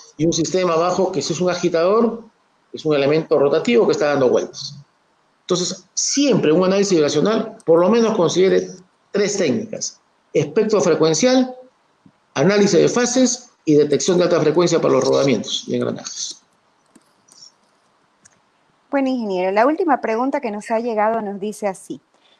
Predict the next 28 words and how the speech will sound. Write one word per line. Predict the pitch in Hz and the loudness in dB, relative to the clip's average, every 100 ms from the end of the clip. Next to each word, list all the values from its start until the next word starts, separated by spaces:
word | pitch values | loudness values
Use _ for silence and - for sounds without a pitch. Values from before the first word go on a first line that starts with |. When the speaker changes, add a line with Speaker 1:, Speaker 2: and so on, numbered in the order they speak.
| _ | _
Speaker 2:
¿La | 262 | -2
inspección | 277 269 277 277 - 320 359 | -2 0 -2 -2 -4 -2 -2
tiene | 359 349 359 | -2 -4 -2
un | 339 | -4
costo | - 240 254 269 - 294 - _ | -2 0 0 0 -4 -4 -6 _
de | - 208 | -14 -10
doce | 202 196 202 | -12 -12 -14
mil | 220 254 | -10 -8
dólares | 240 247 262 285 285 | -6 -4 -2 -2 -2
o | 208 | -8
es | 208 | -8
el | 208 175 | -12 -12
costo | 202 202 202 | -14 -10 -8
del | 190 | -6
equipo?, | 175 - 160 - 131 | -8 -14 -18 -18 -20
dice. | - - _ _ _ _ _ _ _ _ _ _ _ _ _ _ - | -20 -20 _ _ _ _ _ _ _ _ _ _ _ _ _ _ -8
Speaker 1:
No, | 107 156 180 165 127 - - _ _ _ _ | 0 2 4 4 2 -2 -14 _ _ _ _
los | 139 135 | -2 0
equipos | 127 175 156 | 0 2 4
valen | 160 165 | 6 4
más | 165 170 | 2 0
de | 165 | 2
como | 135 123 | 2 2
trescientos | 117 120 113 113 | 2 0 0 0
mil | 147 147 | 2 2
dólares | 156 123 104 104 | 4 2 0 -4
aproximadamente. | - 117 113 110 98 107 139 175 | -8 -6 -4 -4 -4 -8 -12 -14
Speaker 2:
Ah. | - | -16